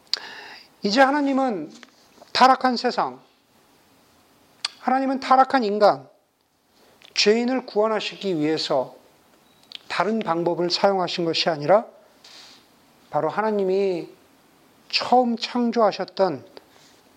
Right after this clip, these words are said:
그 방식처럼, 다시 말해서 그 땅의 흙이라는 물질을 사용하신 것처럼 육체를 가지신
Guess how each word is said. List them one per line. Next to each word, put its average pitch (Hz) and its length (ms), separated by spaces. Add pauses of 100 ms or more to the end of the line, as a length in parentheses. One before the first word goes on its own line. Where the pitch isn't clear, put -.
(120)
그 208 120
방식처럼, 143 720 (1000)
다시 185 220
말해서 220 400 (500)
그 220 160
땅의 247 300
흙이라는 226 640
물질을 220 460
사용하신 220 580
것처럼 180 500 (1300)
육체를 226 560
가지신 175 800